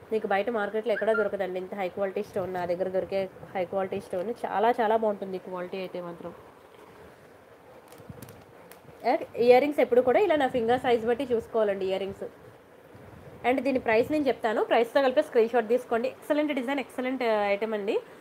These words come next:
మీకు ట్రిపుల్ నైన్కి వస్తుంది. తొమ్మిది వందల తొంభై తొమ్మిది రూపాయలు మాత్రమే. కావాలనుకున్న వాళ్ళు ఫాస్ట్గా బుక్ చేసుకోండి. నచ్చితే లైక్ చేయండి, షేర్ చేయండి, సబ్స్క్రైబ్ చేసుకోండి. But don't miss అండి, ప్రతిరోజు కూడా మీకు కొత్త కొత్త డిజైన్స్ ఉంటాయి.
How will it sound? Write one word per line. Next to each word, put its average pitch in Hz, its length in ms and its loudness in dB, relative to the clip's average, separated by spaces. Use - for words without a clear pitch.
మీకు 233 160 2
ట్రిపుల్ 262 300 4
నైన్కి 247 240 0
వస్తుంది. 220 280 2
తొమ్మిది 240 280 2
వందల 269 220 0
తొంభై 226 220 0
తొమ్మిది 226 220 -2
రూపాయలు 226 200 2
మాత్రమే. 226 460 -2
కావాలనుకున్న 240 500 2
వాళ్ళు 466 100 2
ఫాస్ట్గా 339 420 0
బుక్ 269 120 -4
చేసుకోండి. 285 520 -2
నచ్చితే 233 380 -2
లైక్ 233 360 2
చేయండి, 370 380 2
షేర్ 415 260 4
చేయండి, 381 200 2
సబ్స్క్రైబ్ 302 440 0
చేసుకోండి. 302 360 2
But 262 180 0
don't 233 260 4
miss 269 120 -6
అండి, 226 140 0
ప్రతిరోజు 226 520 4
కూడా 254 200 -2
మీకు 262 220 -2
కొత్త 208 200 -2
కొత్త 220 180 -2
డిజైన్స్ 220 360 0
ఉంటాయి. 226 360 0